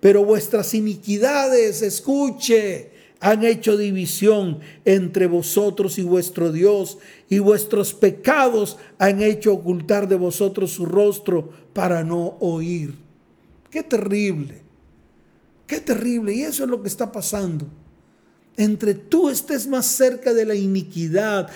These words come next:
del pecado y de la maldad, vas a estar más lejos de Dios.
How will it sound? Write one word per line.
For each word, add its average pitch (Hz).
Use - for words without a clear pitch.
del 185
pecado 226
y 220
de 208
la 185
maldad, 170
vas 190
a 202
estar 196
más 185
lejos 214
de 190
Dios. 196